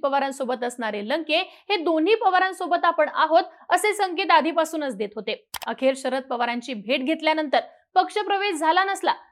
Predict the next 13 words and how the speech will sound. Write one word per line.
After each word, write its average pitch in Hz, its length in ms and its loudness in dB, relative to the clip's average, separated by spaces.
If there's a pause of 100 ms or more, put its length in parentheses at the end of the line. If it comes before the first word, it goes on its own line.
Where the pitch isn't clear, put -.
(120)
तरी 269 180 2
आपण 269 320 -2
शरद 262 240 -4
पवारांच्या 226 560 -4
सोबतच 277 560 -2
आहोत 320 160 6 (240)
असं 262 240 -2
सांगत 233 420 -4
त्यांनी 233 220 -4
नगरमध्ये 233 520 -2
आता 226 180 -4
प्रचारालाही 208 640 -6
सुरुवात 320 340 2